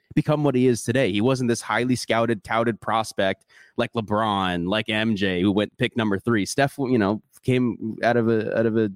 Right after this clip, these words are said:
out of Davidson and literally changed the game where teams, you know, with the three-point line, with, with the, um,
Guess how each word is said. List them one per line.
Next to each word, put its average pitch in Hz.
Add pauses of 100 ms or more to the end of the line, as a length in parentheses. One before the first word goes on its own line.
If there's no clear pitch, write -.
(140)
out 120
of 117
Davidson 120 (340)
and 120
literally 147
changed 127
the 101
game 92 (320)
where 113
teams, 156
you 127
know, 104
with 101
the -
three-point 160
line, 98
with, 107 (180)
with 117
the, 113
um, 90